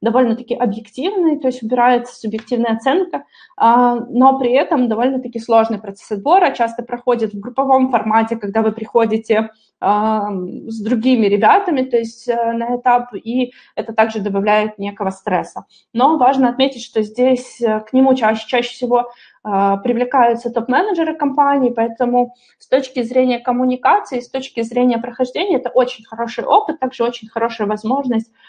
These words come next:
пообщаться с этими людьми для того, чтобы понять, а, в целом, то есть какие требования у компании. То есть если это ваша компания мечты, я бы очень рекомендовала, м,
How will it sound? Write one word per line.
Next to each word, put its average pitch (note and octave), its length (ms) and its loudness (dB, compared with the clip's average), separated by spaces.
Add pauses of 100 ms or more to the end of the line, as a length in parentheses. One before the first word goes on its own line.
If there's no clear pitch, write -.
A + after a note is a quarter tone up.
(140)
пообщаться A#3 560 2
с - 80 -4
этими A3 320 0
людьми G#3 300 2
для A#3 100 2
того, A3 160 -2
чтобы G3+ 280 -4
понять, A3+ 420 0 (320)
а, G3 380 6
в G3 100 -10
целом, A3+ 380 4
то G3 80 -4
есть G3 120 -8
какие A3 320 0
требования A3+ 600 2
у A3+ 60 -4
компании. A3 640 2
То G3+ 100 -8
есть G3+ 120 -8
если A3 240 0
это G3+ 100 -6
ваша G#3+ 220 -2
компания A3 380 -2
мечты, G#3+ 300 -6
я A3+ 100 2
бы G3+ 100 0
очень G#3+ 300 -2
рекомендовала, G#3 840 2 (380)
м, G3+ 560 2